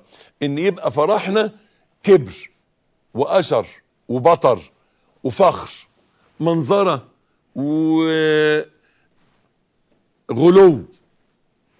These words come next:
إحنا عايزين الفرح يبقى في حدود ما يرضي الله،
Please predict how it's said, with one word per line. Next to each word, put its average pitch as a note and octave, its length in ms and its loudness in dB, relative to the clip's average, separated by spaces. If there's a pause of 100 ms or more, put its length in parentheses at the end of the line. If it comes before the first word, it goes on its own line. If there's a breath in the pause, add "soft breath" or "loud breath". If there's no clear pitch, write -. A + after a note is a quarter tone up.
إحنا B2 180 -12
عايزين D3 520 -4 (480 soft breath)
الفرح D#3 520 -6 (400 soft breath)
يبقى B2+ 400 -6
في D3 220 -4
حدود D3+ 560 -6
ما C#3+ 340 -2
يرضي C3+ 460 -2
الله، G2+ 260 -4